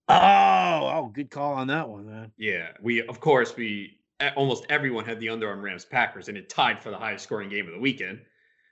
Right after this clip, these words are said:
Speaker 2: um, as usual. Uh, but yeah, I mean, look, I had said, like, I, I, the, I thought the Bucs Saints was the hardest game to call, and I thought the Bucs could win. But as usual, the Saints fucked up again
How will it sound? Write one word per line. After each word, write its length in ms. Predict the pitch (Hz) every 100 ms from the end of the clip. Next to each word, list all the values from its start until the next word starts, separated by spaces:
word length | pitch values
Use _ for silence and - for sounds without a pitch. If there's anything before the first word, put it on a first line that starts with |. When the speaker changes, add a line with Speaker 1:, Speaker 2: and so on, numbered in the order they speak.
| -
Speaker 2:
um, 460 | 95 95 92 92 _ -
as 200 | 95 92
usual. 680 | 98 90 95 95 123 - _ _ _ _ -
Uh, 280 | 104 104 101
but 180 | 120 139
yeah, 400 | 208 247 233 190
I 60 |
mean, 400 | 202 202 202 185 202
look, 260 | 202 202 - - -
I 80 | 185
had 180 | 180
said, 300 | 139 170 185
like, 400 | 139 117 113 - _ _ _ _ 120
I, 160 | 117 -
I, 40 | 131 120
the, 160 | 120
I 80 | 143
thought 220 | 147 139
the 40 | 113
Bucs 280 | 131 120
Saints 320 | - 110 104 113
was 180 | 98
the 100 | 95
hardest 320 | 98 113 107 110
game 140 | 107
to 60 | 92
call, 500 | - 104 147 - _ _ _
and 560 | 107 101 95 95 92 95 _ -
I 100 | 104
thought 280 | 104 113 -
the 80 | 104
Bucs 340 | 107 104 -
could 140 | 117
win. 380 | 117 135 143 143 - _ _ _ _
But 140 | 117 127
as 120 | 131
usual, 360 | 175 151 127 127
the 60 |
Saints 440 | 123 147 156 - -
fucked 480 | - - 123 143 175
up 180 | 170
again 500 | 175 202 190 151 143